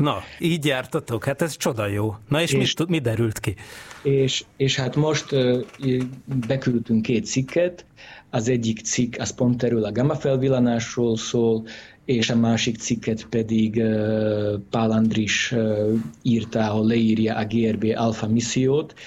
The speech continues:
Speaker 2: és ezt a mind a két cikket beküldtük az Astronomy and Astrophysics-be,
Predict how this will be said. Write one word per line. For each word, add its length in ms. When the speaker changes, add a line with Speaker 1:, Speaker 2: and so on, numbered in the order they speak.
Speaker 2:
és 160
ezt 160
a 60
mind 200
a 80
két 200
cikket 360
beküldtük 520
az 120
Astronomy 500
and 120
Astrophysics-be, 880